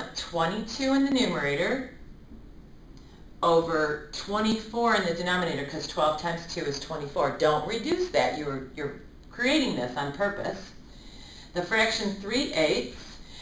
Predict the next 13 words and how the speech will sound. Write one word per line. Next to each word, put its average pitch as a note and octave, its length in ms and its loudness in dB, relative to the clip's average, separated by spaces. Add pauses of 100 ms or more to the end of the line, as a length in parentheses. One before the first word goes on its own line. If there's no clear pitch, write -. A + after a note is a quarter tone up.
(160)
you're F#3+ 120 0
gonna G3 140 4
multiply G3+ 460 4
it A3+ 100 2
by B3+ 220 8
one D3 600 0 (340)
in E3+ 120 -2
the E3 120 0
form F3+ 500 2
of - 320 -2
three A#3 440 -2
over D#3+ 460 0
three, A3 640 0